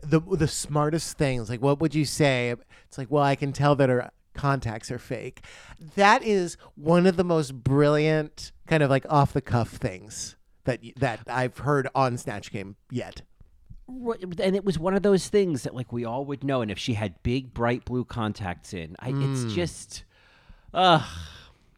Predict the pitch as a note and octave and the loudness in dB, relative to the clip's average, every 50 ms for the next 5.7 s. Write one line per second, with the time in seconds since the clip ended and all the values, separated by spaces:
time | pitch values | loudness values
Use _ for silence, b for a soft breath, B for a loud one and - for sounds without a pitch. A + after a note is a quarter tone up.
0 | _ - - C3+ B2+ B2 - D#3 D3 B2 A#2 G#2+ A#2 C#3+ D3+ C#3+ C3+ B2 A#2 B2 | _ -8 -6 -6 -6 -4 -4 -4 -2 -2 -2 -2 -2 -2 0 0 0 0 2 2
1 | C#3 D#3+ E3 E3+ E3 D#3+ D#3+ D#3 D#3 C#3 B2 - - - - D3 D3+ D#3+ D#3+ D3+ | 4 4 4 4 4 4 4 4 4 2 0 -4 -6 -4 -2 0 0 2 0 0
2 | C#3+ C3+ C#3 B2+ - - C3+ C3+ - B2 - D3 C3+ - - C3 B2 - A#2+ B2+ | 0 0 0 -2 -2 -4 -6 -4 -4 -2 -4 -4 -4 -2 -4 -4 -4 -2 -2 0
3 | B2 A#2+ A#2 - - B2 A2+ G#2+ G#2 - G#2+ G#2 - - G#2 G2+ F#2+ F#2+ F#2 - | 0 0 -2 -2 -2 0 0 0 0 -4 -6 -6 -6 -4 -2 0 0 0 0 -2
4 | - G2 F#2+ G2 G2 G2 - - G#2 G2 F#2+ - - - F#2+ F2+ F2+ D#2+ E2+ - | -2 -2 0 0 -2 -2 -4 -4 -4 -6 -6 -6 -10 -10 -8 -8 -8 -10 -10 -12
5 | - E2+ G2+ G2+ G2+ G#2 A#2 A#2+ B2+ C3 B2 B2 B2 - | -12 -10 -8 -6 -4 -4 -4 -2 -2 -2 -2 -4 -6 -8